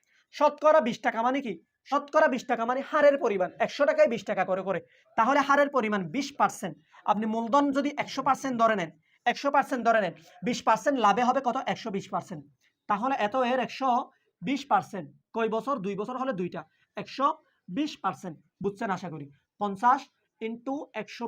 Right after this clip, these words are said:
বিশ, একশো বিশ ইনটু একশো বিশ, নিচে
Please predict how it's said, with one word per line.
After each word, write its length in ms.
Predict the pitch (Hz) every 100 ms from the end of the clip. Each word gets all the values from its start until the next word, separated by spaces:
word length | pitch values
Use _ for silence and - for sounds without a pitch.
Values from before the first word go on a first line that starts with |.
| 165
বিশ, 280 | 208 254 311 - _ _ _ _ _ _ _ _ _ _ - 151
একশো 200 | - 254 185
বিশ 200 | 254 311 - _ _ -
ইনটু 260 | 226 233 269 294 214
একশো 220 | 202 - 208 170
বিশ, 220 | 240 320 - _ - 185
নিচে 200 | 202